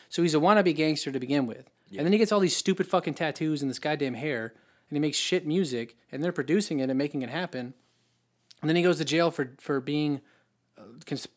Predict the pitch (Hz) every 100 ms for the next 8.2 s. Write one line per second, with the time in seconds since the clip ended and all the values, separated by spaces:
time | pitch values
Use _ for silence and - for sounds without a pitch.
0 | - 147 - 151 165 - - - 214 165
1 | 175 202 214 196 185 240 226 - 175 151
2 | - 156 170 156 156 - 120 - 151 139
3 | 147 135 135 156 160 151 147 135 135 -
4 | 127 123 120 123 160 160 - 330 285 226
5 | 202 202 220 214 202 190 240 214 131 120
6 | 127 185 160 170 170 - 156 180 196 -
7 | 139 120 104 135 151 170 151 139 135 127
8 | 120